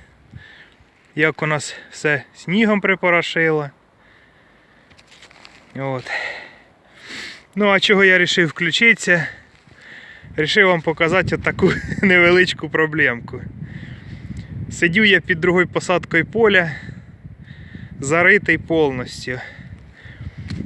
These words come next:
А чого так произошло? Бо дядя Сережа забув, що тут рілля перед посадкою. І вшурувався в сніг на повному ходу.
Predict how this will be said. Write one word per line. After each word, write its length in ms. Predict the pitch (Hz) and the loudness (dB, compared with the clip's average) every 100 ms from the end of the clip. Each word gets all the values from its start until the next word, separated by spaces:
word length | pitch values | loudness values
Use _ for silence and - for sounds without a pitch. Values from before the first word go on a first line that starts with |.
| - - - | -8 -6 -4
А 60 | |
чого 200 | - 196 | 2 2
так 140 | 185 185 | 2 2
произошло? 720 | 185 185 175 - - 240 226 - - - - | 4 4 4 0 2 4 2 0 -10 -18 -8
Бо 280 | 147 165 - - - - - - - | -2 -2 -2 -6 -10 -10 -8 -8 0
дядя 280 | 185 196 | 4 4
Сережа 420 | 185 214 247 208 196 | 4 4 4 4 2
забув, 380 | 196 185 240 | 2 2 0
що 120 | - 180 | 0 -2
тут 200 | 202 190 | 0 2
рілля 260 | 180 185 | 2 0
перед 280 | 165 151 147 | 0 -2 -2
посадкою. 680 | - 135 - 120 - 120 123 - - - - - - - - - | -6 -8 -10 -12 -10 -8 -8 -8 -8 -12 -14 -8 -6 -6 -8 0
І 240 | 262 247 | 4 4
вшурувався 760 | 208 - 208 185 202 208 - 170 | 4 4 6 6 6 4 2 -2
в 60 | |
сніг 420 | - 185 208 202 160 | -2 -2 0 0 0
на 100 | 151 | 0
повному 380 | 175 175 160 | 2 2 0
ходу. 400 | 151 170 151 127 | 0 -2 0 -2